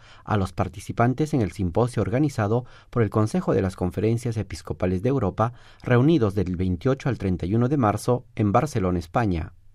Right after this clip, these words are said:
En el mensaje dirigido a Monseñor Juan José Omella Omella, arzobispo de Barcelona, el Papa Francisco saluda cordialmente a los participantes en el simposio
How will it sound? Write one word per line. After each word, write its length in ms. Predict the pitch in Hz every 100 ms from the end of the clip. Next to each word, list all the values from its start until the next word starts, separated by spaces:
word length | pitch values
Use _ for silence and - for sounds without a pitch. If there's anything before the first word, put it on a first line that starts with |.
| -
En 120 | 110 98
el 100 | 87
mensaje 500 | 87 82 117 - 156
dirigido 420 | - 95 110 107
a 40 |
Monseñor 540 | 98 82 80 87 104 135
Juan 200 | - 82
José 400 | 80 - 113 92
Omella 520 | 85 101 92 85 76
Omella, 520 | 78 107 95 92 143 - - -
arzobispo 600 | 92 95 87 110 - 117
de 80 | 90
Barcelona, 680 | 82 80 92 110 92 98 143 - - -
el 140 | 101 95
Papa 260 | 92 110 107
Francisco 580 | 92 80 98 - 160
saluda 340 | 156 110 101 110
cordialmente 640 | - 90 98 101 107 104
a 40 | 113
los 140 | 92
participantes 760 | - 87 - 82 80 101 123 120
en 60 |
el 100 | 101
simposio 720 | 80 92 85 123 110 123 135